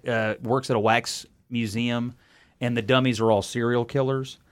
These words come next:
and they're gonna close the wax museum, and the guy is so tied up with the wax figures of the serial kill that he takes them and he puts them in his basement, and,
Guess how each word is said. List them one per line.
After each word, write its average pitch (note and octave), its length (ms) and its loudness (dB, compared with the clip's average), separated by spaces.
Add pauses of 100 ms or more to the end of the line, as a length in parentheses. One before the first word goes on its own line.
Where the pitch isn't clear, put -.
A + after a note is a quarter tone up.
(360)
and B2+ 100 2
they're C3 80 6
gonna C3 160 6
close D3+ 400 4
the C3+ 80 4
wax B2+ 320 4
museum, A#2+ 540 -4
and A#2 160 -4
the A#2+ 40 0
guy C#3 360 4
is A#2 240 -4
so D3+ 480 2
tied C#3 320 2
up E3+ 180 0
with C3 160 -2
the A#2+ 80 0
wax A2 400 0
figures A#2+ 580 -6
of G#2+ 180 -6
the - 60 -12
serial A3 300 0
kill - 140 -2
that D#3 140 -2
he C#3 120 -8
takes F3 360 -4
them G#2+ 180 -8
and A#2+ 100 -6
he A#2 80 -4
puts D#3 300 -6
them D3 120 -6
in B2+ 80 -2
his G#2+ 140 -6
basement, B2 580 -6 (920)
and, B2+ 600 2